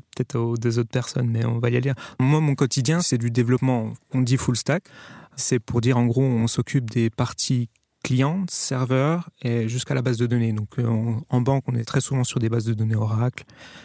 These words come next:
Donc, euh, c'est le cas là pour mon projet. Les parties serveurs sont faites en Java avec, euh, un framework qui s'appelle Spring, qui est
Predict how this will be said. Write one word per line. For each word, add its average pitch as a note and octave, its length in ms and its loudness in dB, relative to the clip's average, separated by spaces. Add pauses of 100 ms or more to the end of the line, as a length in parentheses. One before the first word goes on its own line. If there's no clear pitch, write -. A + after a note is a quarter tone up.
(200)
Donc, - 160 -2
euh, A#2 220 0
c'est B2 120 -2
le A#2+ 60 -4
cas B2 140 -2
là B2 100 0
pour - 160 -4
mon A#2+ 140 0
projet. C#3+ 480 2 (800)
Les C3+ 160 2
parties - 240 0
serveurs C#3+ 340 2
sont C3 140 -2
faites A#2 220 -4
en A2+ 120 0
Java B2 440 0 (500)
avec, A2+ 380 -2
euh, A2+ 280 2
un A2+ 460 -4
framework A#2 460 -4
qui - 40 -8
s'appelle G#2+ 320 -4
Spring, D3 440 -4
qui B2 200 -10
est G#2+ 160 -6